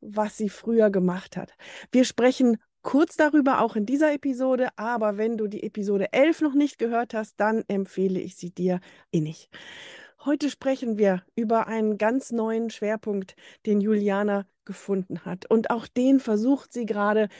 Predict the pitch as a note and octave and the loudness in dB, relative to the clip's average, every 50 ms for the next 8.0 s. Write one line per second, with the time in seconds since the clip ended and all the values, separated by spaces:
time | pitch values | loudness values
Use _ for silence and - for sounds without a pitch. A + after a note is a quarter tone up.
0 | - - - - A3+ A3 A3+ C#4 - D4+ C4+ - - B3 - A#3 G#3+ G#3 A#3 C#4 | -20 -14 -6 -2 0 2 2 2 2 0 0 0 -2 -4 -2 -4 -4 -2 0 0
1 | D4 D4+ C4 B3+ B3 A#3 A3+ - A3+ G#3+ G#3 G3 - A3 G3+ G3+ G3 F#3 F#3 F#3 | 0 0 0 -2 -6 -6 -4 -4 -4 -4 -4 -6 -6 -6 -6 -6 -4 -6 -6 -8
2 | F#3 - A3+ A#3 B3 C4 B3 - - - - - - - - _ _ - - C4+ | -6 -4 -4 0 0 0 -2 -4 -12 -20 -20 -20 -20 -20 -20 _ _ -4 -2 -2
3 | D4 - - D#4 C4+ - - - A#3+ A#3+ A#3 A#3 - A3+ - - A#3 A3 G#3 A#3+ | -2 -2 -4 -6 -6 -6 -6 -6 -4 -2 -2 -2 -2 -4 -4 -4 -4 -2 -2 0
4 | B3+ B3+ A#3 A#3+ A3 G#3 A3 A3 - - A3+ G#3 - - - G3 G#3+ A3 A3 A3 | 0 2 2 2 2 2 -2 -6 -4 -4 -6 -6 -6 -8 -2 0 2 2 4 2
5 | G#3+ F#3+ F3 F#3+ F#3+ F#3+ F#3 - - F#3+ F#3+ F#3+ F#3 F3+ F3 F3+ F3+ F3+ F3 - | 0 -2 -2 -2 -2 -2 -4 -6 -6 -6 -4 -4 -4 -4 -6 -8 -6 -8 -10 -10
6 | - - F#3 F#3 F#3 F#3+ F#3+ F#3+ - - - - - - - - A#3+ C#4 D4+ D4 | -8 -4 -2 0 0 0 0 -2 -6 -16 -18 -18 -18 -16 -4 4 6 6 6 6
7 | - - - A#3+ C4+ C#4+ - C#4+ C4 B3 - - A#3+ A3+ A#3 A3+ A3+ A3+ A3 | 4 0 2 4 4 4 4 4 4 4 4 4 4 4 6 6 4 4 2